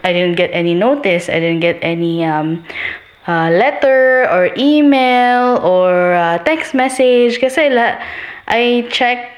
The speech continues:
my, uh, online A T O account and walang nakalagay na for warning or anything. So, I'm hundred percent sure na that person was lying to me, especially when he mentioned paying via Google Play.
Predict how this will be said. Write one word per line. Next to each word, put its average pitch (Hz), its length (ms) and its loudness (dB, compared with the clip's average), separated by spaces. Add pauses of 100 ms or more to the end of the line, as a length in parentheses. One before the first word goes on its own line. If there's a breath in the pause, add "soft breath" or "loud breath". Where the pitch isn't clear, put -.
(180)
my, 202 1200 0
uh, 180 320 0
online 190 880 0
A 202 160 -2
T 196 160 0
O 165 160 0
account 143 400 -4 (160)
and 170 160 0
walang 175 240 0
nakalagay 175 400 0
na 165 80 0
for 160 240 -4
warning 156 320 0
or 151 80 -2
anything. 151 560 -4 (480 loud breath)
So, 185 640 2 (560 loud breath)
I'm 196 640 -2 (160)
hundred 247 320 0
percent 226 320 0
sure 180 240 0
na 170 480 0 (240)
that 190 240 -2
person 175 320 0
was 160 160 -2
lying 156 420 -4
to 147 60 -8
me, 151 240 -2 (320 loud breath)
especially 190 480 -2
when 180 240 0
he 196 80 0
mentioned 156 560 -2 (480)
paying 165 400 0
via 147 160 0
Google 143 400 -2
Play. - 400 -10